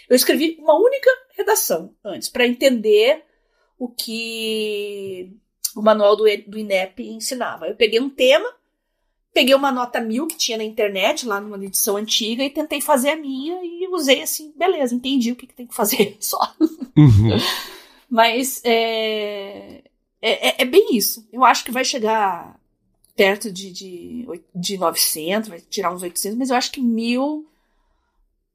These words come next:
Speaker 1: é difícil, porque os professores vão saber que, <laughs> que é um chat G P T, né, fazendo a prova.
Speaker 2: <laughs>
Speaker 1: Eu não conferi as minhas
Speaker 2: Uhum.
Speaker 1: respostas ainda, porque não tinha gabarito oficial, né, só tem gabarito de cursinho.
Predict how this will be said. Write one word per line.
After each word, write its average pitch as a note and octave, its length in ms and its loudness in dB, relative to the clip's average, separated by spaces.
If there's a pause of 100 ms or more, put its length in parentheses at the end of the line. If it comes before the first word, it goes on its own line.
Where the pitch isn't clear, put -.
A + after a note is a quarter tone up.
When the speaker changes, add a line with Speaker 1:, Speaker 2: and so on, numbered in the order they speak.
(120)
Speaker 1:
é A#3+ 120 6
difícil, G#3+ 680 -2
porque G3 120 -10
os G3 120 -2
professores A3 580 2
vão A3 140 -6
saber G3 400 2
que, F#3+ 300 -8 (720)
<laughs> - 560 -8
que E4 200 8
é G#3+ 100 4
um A3 120 -6
chat F#3+ 380 -4
G G3+ 80 -10
P G3 200 -4
T, D#4+ 380 -12 (180)
né, E3 340 -10
fazendo E3+ 360 -10
a F3 60 -6
prova. D#3 460 0 (100)
Speaker 2:
<laughs> - 100 -14
Speaker 1:
Eu A#3+ 140 8
não A#4 100 0
conferi A4+ 460 4
as F4+ 120 -4
minhas E4+ 200 2
Speaker 2:
Uhum. - 60 0
Speaker 1:
respostas B3 580 0
ainda, A#3+ 220 -4
porque - 120 -10
não G4 100 -2
tinha G4 180 -6
gabarito C#4 480 0
oficial, C4 520 -6
né, C4 80 -10
só B3+ 160 -10
tem C#4+ 200 -16 (240)
gabarito G#3+ 440 -2
de G3 100 -10
cursinho. A#3 560 -2